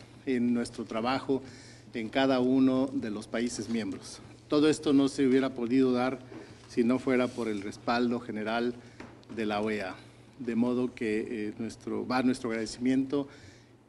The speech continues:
y aprovecho para reiterar nuestro compromiso de seguir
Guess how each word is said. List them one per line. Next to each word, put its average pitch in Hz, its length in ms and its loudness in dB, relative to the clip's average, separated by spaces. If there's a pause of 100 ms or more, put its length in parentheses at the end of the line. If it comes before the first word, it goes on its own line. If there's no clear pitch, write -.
y 127 60 -2
aprovecho 123 500 0
para 117 200 0
reiterar 113 460 -2
nuestro 117 400 -2
compromiso 123 760 2
de 117 200 0
seguir 120 520 2